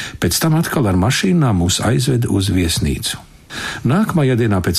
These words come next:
smalkajām vakariņām visus pārņēmusi bada sajūta. Aivars Lēmenis taujā meitenes, vai nav kaut kas ēdams. Nu, vācām kopā šprotes,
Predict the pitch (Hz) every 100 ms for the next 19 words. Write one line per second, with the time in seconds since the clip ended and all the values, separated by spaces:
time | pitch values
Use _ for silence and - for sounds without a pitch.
0 | - 117 113 - 82 80 127 160 165 151
1 | 135 98 156 - - - 101 110 123 113
2 | 104 92 - 87 87 82 78 - 78 71
3 | - - - - - - - 104 104 98
4 | - 107 113 95 92 107 120 98 95 127
5 | 98 90 - 95 113 117 110 101 120 -
6 | 170 95 78 80 - - - - - -
7 | - - - - - - - 190 185 208
8 | - 101 98 92 - - 156 233 - -
9 | -